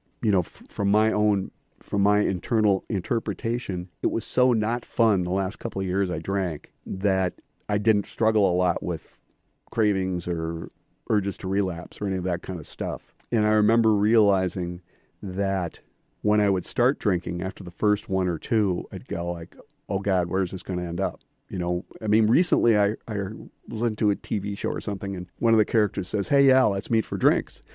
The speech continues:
And it just hit me, and I thought, what he means is, "Let's meet at five, we'll have one or two drinks, then we'll go home and have dinner and go on about our normal days." To me, once we're gonna meet at five and have drinks, that means the rest of the night, the rest of the night is gonna continue,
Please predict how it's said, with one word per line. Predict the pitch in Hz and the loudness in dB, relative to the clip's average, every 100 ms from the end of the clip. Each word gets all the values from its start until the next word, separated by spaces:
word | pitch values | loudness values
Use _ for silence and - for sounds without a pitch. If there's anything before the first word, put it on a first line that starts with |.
| - | -10
And | 123 | 0
it | 117 | 0
just | 123 - | 0 -4
hit | 143 - | -2 -2
me, | 107 92 | -4 -4
and | 95 | -4
I | 95 | -4
thought, | - 98 95 _ _ | -4 -6 -6 _ _
what | - 131 | 2 4
he | 117 | 4
means | 143 165 113 | 4 4 2
is, | 98 95 92 - _ | 0 0 -4 -10 _
"Let's | - 117 | -4 2
meet | 127 143 | 2 2
at | 165 | 0
five, | 104 90 87 101 - | 0 0 -2 -4 -4
we'll | 95 | -2
have | 95 | 0
one | 95 101 | 0 0
or | 127 | 0
two | 127 117 | -2 -4
drinks, | 95 87 98 - _ _ - | -2 -2 -4 -8 _ _ -4
then | 110 | 0
we'll | 113 | 0
go | 98 95 | 0 -2
home | 101 101 | 0 0
and | 107 | 0
have | 95 90 | -4 -4
dinner | 95 107 | -2 0
and | 107 92 | 0 -2
go | 98 | -2
on | 95 98 | -2 -2
about | 98 95 | 0 0
our | 95 98 | -2 -2
normal | 98 92 101 | -2 -2 -2
days." | 139 120 - - | -2 -4 -8 -10
To | - | -2
me, | 117 170 113 98 - - | 2 2 2 -2 -8 -6
once | 110 113 123 - - | 2 2 2 -2 -8
we're | 107 104 | -2 0
gonna | 117 | 2
meet | 107 120 107 | 2 2 0
at | - | 0
five | 107 113 | 0 0
and | 92 | -4
have | 95 | -6
drinks, | 85 131 107 92 - | -4 -4 -4 -8 -8
that | 104 104 | -4 0
means | 107 101 92 - | 2 2 0 -2
the | 101 | 4
rest | 113 123 | 4 4
of | 104 | -2
the | 98 | 0
night, | 104 110 101 - | 2 0 -2 -4
the | 104 | 2
rest | 120 - | 2 2
of | 101 | 0
the | |
night | 98 113 98 | 4 4 4
is | 92 | 2
gonna | 110 95 | 0 0
continue, | 98 95 135 135 95 92 | 0 0 2 4 2 0